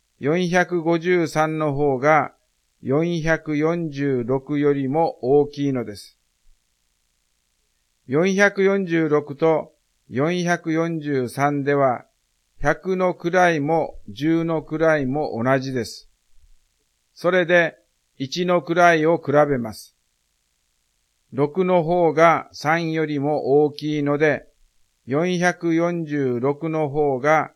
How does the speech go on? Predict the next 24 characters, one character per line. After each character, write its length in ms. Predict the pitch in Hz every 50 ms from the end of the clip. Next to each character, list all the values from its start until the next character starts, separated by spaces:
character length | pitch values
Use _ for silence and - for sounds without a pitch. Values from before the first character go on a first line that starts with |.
| _ _ _ _ _ _ _
四 360 | - 113 131 151 160 165 160 147
百 320 | 156 156 156 156 156 147
四 360 | 143 147 151 156 156 151 143
十 360 | 127 123 127 123 117 113 110
三 400 | 104 - - 135 143 147 143 139
よ 140 | 139 143 143
り 140 | 135 131 127
も 440 | 123 139 147 - - - 123 131 139
大 80 | 139
き 260 | 139 139 135 143 143 135
い 20 |
の 120 | 131 123
で 120 | 107 101 95
す。 240 | - - _ _ _ _ _ _ _ _ _ _ _ _ _ _ _ _ _ _ _ _ _ _ _ _ _ _ _ _ _ _ _ _ _ _ _
小 300 | _ - - 185 196 208
数 240 | 196 196 196 208 202
の 180 | 202 202 196 175
場 260 | 151 160 156 151 151
合 100 | 147 143
も 280 | 156 175 170 104 123 127
同 140 | 139 143
じ 140 | 131 127 123
で 100 | 123 117
す。 240 | 104 - - _ _